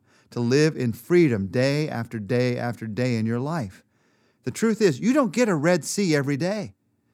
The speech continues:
So the Red Sea that God brings into your life to set you free, then you have to settle into that freedom. And these last couple of weeks, we've been able to talk together about how do you live in freedom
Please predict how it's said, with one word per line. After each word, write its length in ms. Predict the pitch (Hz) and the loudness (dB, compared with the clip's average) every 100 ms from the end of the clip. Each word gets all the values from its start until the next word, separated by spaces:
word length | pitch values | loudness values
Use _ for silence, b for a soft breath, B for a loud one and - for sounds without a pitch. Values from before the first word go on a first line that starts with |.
| - | -4
So 180 | - 160 | 2 4
the 120 | 143 | 6
Red 220 | 175 220 | 4 4
Sea 180 | 220 220 | 2 0
that 160 | 170 | 0
God 260 | 131 165 131 | 0 0 2
brings 240 | 160 160 | 0 0
into 160 | 147 135 | 0 0
your 140 | 131 | 0
life 220 | 135 131 123 | 2 0 -2
to 100 | 107 | -8
set 400 | - 190 196 127 | -2 -2 -2 -4
you 100 | 110 | -4
free, 300 | - 117 110 | -2 -2 0
then 180 | 143 | 0
you 80 | 185 | 0
have 220 | 170 156 | 0 -2
to 80 | 117 | -6
settle 520 | 98 - 196 202 180 | -10 -6 0 0 0
into 200 | 135 120 113 | 0 -2 -2
that 200 | 117 - | -6 -6
freedom. 440 | 156 165 - - _ | -4 -4 -4 -12 _
And 100 | 117 | -4
these 120 | 120 | -2
last 300 | 131 170 170 | 0 0 -2
couple 260 | - 175 135 | -4 -4 -4
of 100 | 117 | -2
weeks, 240 | 143 147 | 0 -2
we've 100 | 135 | -2
been 120 | 117 127 | -2 0
able 200 | 123 113 | -2 -4
to 60 | |
talk 280 | 104 143 139 | -4 -2 -2
together 360 | 117 110 110 110 | -4 -6 -4 -2
about 340 | 104 113 104 b b | 0 -2 -2 b b
how 220 | - 190 240 | -4 0 2
do 100 | 233 | 2
you 140 | 160 | 2
live 440 | 110 127 165 165 | 2 2 2 0
in 160 | 131 123 | -2 -4
freedom 580 | - 151 147 110 95 | -4 -2 0 0 -4